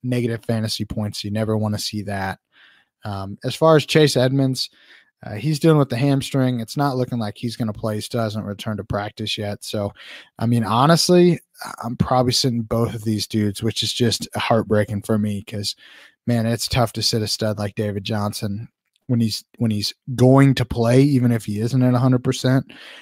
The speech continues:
I just think Kenyon Drake, that trade for Drake, really told me a lot about what, what's going on with Johnson right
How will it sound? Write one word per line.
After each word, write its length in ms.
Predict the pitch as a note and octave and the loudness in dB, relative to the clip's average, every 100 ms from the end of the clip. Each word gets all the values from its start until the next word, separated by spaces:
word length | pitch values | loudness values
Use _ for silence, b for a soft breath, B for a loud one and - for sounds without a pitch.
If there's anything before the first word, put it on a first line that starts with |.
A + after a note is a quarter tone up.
| B | B
I 80 | - | -2
just 120 | A#2+ | -2
think 200 | - A#2+ | 0 -2
Kenyon 340 | - C#3 C3 A#2 | 0 2 2 2
Drake, 400 | A2 A2 A2+ - | 2 2 0 -4
that 180 | G#2+ - | -10 -6
trade 280 | - A2+ | -4 -4
for 120 | G#2+ A2 | -4 -8
Drake, 400 | G#2+ G#2+ G#2 - | -4 -2 -4 -6
really 200 | A2 G#2+ | -6 -4
told 220 | A#2 A2 | -2 -2
me 100 | G#2+ | -2
a 80 | G2+ | -2
lot 220 | G2+ G2+ | 0 0
about 280 | G#2 G#2 G#2 | 0 0 0
what, 260 | G#2+ G#2 - | -2 -2 -6
what's 280 | - A2+ - | 0 0 2
going 260 | A#2 G2+ G#2 | -2 -2 -4
on 160 | G2+ | -4
with 120 | G2 | -4
Johnson 440 | - G2+ F#2+ - G2 | -6 -6 -6 -8 -8
right 200 | F#2 | -8